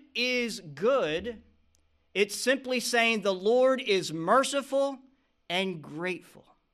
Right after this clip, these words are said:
and full of grace. Amen? The Lord is merciful and gracious. We should always be mindful of these two attributes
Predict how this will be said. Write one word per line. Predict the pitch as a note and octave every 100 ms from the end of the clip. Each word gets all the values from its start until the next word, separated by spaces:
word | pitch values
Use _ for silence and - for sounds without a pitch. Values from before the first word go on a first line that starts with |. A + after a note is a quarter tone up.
| _ _ _ _
and | G#2+
full | - F3+ F3
of | C3
grace. | C3 B2+ G2 - - - - _ -
Amen? | A#2+ C3 F3+ A#3 - _ _ _ _ _ _ _ _ _ _
The | - E3+
Lord | G3 A3 A3+ A#3 A#3 B3 - _ _ _ _
is | E3+ F3 C#3
merciful | D3 D#3 A3 A3 A#3 A#3 G#3+ G#3+ G#3 G#3 _ _ _ _ _ _ _ _ _ _ _ _ _ _ _
and | C#3+ C3+
gracious. | C3 C3 C3 - - - - - - _ _ _ _ _ _ _ -
We | G3
should | A3+
always | B3+ D4 C#4+ G3
be | A#3+
mindful | A3+ A#3 B3 A#3+ G#3+ G#3 G3 - - _ _ _ _ _ _ _ _ -
of | E3+
these | F3 F#3 -
two | - G#3
attributes | F#3 F#3+ E3 A2+ G#2 - - -